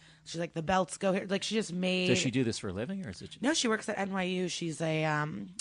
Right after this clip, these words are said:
Speaker 1: advisor to the art students. She's the internship person and, like, cl-, picks their classes and stuff
Speaker 2: Did you
Speaker 1: like
Speaker 2: pay
Speaker 1: that.
Speaker 2: her?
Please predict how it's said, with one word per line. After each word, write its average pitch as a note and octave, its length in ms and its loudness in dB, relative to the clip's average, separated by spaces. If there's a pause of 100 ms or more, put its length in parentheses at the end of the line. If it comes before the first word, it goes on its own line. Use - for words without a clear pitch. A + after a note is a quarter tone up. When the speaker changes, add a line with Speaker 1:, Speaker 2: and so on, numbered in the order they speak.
(140)
Speaker 1:
advisor D#3 720 0
to D#3 160 -4
the D3+ 100 -2
art D3+ 380 -2
students. - 580 -8
She's E3 200 -6
the E3 80 -4
internship D#3+ 580 -8
person D#3 420 -10
and, D3+ 100 -10
like, D#3+ 200 -14
cl-, - 160 -16 (160)
picks D#3 180 -12
their A2 120 -12
classes - 520 -16
and G2+ 160 -16
stuff - 120 -18
Speaker 2:
Did F#2+ 120 -12
you G2 80 -8
Speaker 1:
like E2+ 80 -8
Speaker 2:
pay - 80 -6
Speaker 1:
that. - 60 -
Speaker 2:
her? G#2 60 -16